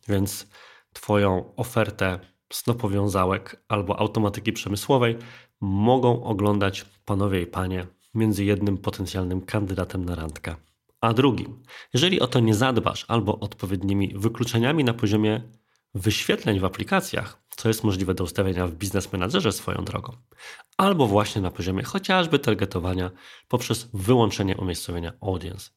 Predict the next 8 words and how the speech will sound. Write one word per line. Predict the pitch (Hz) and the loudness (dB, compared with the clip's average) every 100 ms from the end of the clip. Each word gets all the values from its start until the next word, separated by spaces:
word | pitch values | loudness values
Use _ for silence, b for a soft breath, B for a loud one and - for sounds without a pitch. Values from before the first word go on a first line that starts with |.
| _ | _
Network. | 85 - - - _ _ _ _ _ | -8 -8 -16 -20 _ _ _ _ _
Żeby | 135 175 | 2 2
przyjrzeć | 180 - 208 156 110 | 2 0 2 4 2
się, | - - 98 - - - | -2 -6 -10 -14 -18 -2
jak | 123 123 | -2 2
performują | 131 120 120 110 117 104 | 0 2 2 4 4 4
poszczególne | - - 98 101 98 | 0 -4 -2 0 0
umiejscowienia, | 95 92 85 - 82 87 | 0 -4 -6 -10 -8 -4